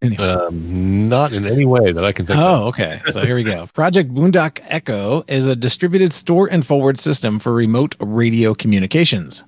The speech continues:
Speaker 1: The project is at the point, oh, sorry. The project is at a point of pre-beta testing where devices will be sent out to a couple of people for two weeks of testing.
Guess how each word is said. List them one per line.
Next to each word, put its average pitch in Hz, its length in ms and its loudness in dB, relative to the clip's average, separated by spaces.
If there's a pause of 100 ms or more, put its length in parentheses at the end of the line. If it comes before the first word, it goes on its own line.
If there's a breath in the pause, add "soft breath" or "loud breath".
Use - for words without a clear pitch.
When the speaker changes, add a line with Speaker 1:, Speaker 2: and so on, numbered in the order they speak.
Speaker 1:
The 123 80 -6
project 117 480 -2
is 117 160 -2
at 110 340 -4
the 107 100 -2
point, 190 440 -2 (260)
oh, 95 120 -4
sorry. 82 240 -6 (360 loud breath)
The 131 80 -2
project 185 320 2
is 139 140 2
at 143 140 4
a 131 60 2
point 151 340 -2
of 135 260 -2
pre-beta 156 680 0
testing 117 540 0
where 110 160 2
devices 127 420 0
will 127 140 0
be 120 120 -2
sent 175 280 0
out 143 160 2
to 123 140 2
a 104 60 0
couple - 320 0
of 98 140 -2
people 113 320 0
for 104 140 -2
two 113 240 0
weeks 135 280 0
of 131 140 0
testing. 92 500 -2